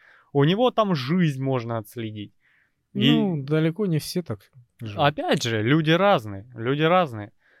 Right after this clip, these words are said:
Speaker 1: Потому что, не знаю, у меня как-то было почаще раньше вот, а, желание фотографироваться и фотографировать. А в данный момент я, наверно,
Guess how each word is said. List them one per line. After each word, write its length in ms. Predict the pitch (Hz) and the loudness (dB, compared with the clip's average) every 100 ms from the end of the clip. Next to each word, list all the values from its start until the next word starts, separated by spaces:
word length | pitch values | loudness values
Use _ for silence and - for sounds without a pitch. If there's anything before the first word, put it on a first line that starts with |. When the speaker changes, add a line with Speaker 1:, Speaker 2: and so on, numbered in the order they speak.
| _ _ _ _ _ _ | _ _ _ _ _ _
Speaker 1:
Потому 420 | 123 123 151 170 | -2 2 2 2
что, 840 | 156 - 165 165 165 165 160 156 156 165 _ | -2 2 4 6 4 4 2 0 -6 -18 _
не 260 | 160 190 190 | -4 -2 -2
знаю, 480 | 117 135 156 131 117 | -2 2 4 4 2
у 20 | |
меня 320 | 127 156 226 | 0 0 0
как-то 300 | 180 156 160 | 0 -2 -2
было 240 | 135 156 | 2 2
почаще 640 | 135 139 127 160 160 - 123 | 2 0 0 0 0 0 0
раньше 400 | 120 127 123 117 | 2 0 -2 -8
вот, 200 | 107 104 _ _ _ _ _ _ - | -6 -8 _ _ _ _ _ _ -6
а, 520 | 117 113 113 110 110 120 156 - | 0 2 4 2 0 -6 -14 -8
желание 560 | 120 131 143 143 131 | -2 2 2 2 0
фотографироваться 1000 | 113 117 131 120 120 - 180 170 123 - 120 | -6 -8 -8 -4 -4 -2 -2 0 0 -2 -8
и 60 | |
фотографировать. 920 | - 123 120 117 113 123 117 107 98 - _ _ _ _ _ - | -10 -10 -6 -6 -6 -6 -6 -6 -8 -12 _ _ _ _ _ -2
А 500 | 127 131 127 123 127 | 2 4 4 4 0
в 220 | 113 110 | -4 -8
данный 440 | 113 151 208 196 180 | 0 2 2 -2 0
момент 540 | 170 156 170 190 180 | 0 0 0 -4 -6
я, 280 | 143 131 175 | -4 -4 -2
наверно, 680 | 160 143 165 175 160 156 147 | -4 -4 -4 -4 -2 -2 -4